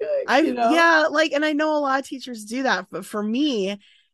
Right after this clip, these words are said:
Speaker 1: if they, I feel like if they don't have <laughs> questions to constantly be working on, like, something to fuel their constant curiosity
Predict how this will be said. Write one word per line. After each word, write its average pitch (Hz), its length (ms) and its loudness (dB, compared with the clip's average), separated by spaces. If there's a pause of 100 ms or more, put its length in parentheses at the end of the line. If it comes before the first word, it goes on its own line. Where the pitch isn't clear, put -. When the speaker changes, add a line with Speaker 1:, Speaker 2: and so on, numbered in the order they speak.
Speaker 1:
if 202 160 -2
they, 233 240 0
I 220 80 -2
feel 254 220 -2
like 262 160 0
if 208 80 -8
they 214 120 -2
don't 220 380 -2
have 208 220 -6
<laughs> - 0 -
questions - 720 -6
to 175 100 -10
constantly 196 720 -6
be 185 160 -6
working 170 420 -6
on, 151 180 -10
like, 151 200 -12
something 202 480 -6
to 180 80 -4
fuel 170 840 -4 (480)
their 185 280 2
constant - 1000 -6
curiosity 151 960 -4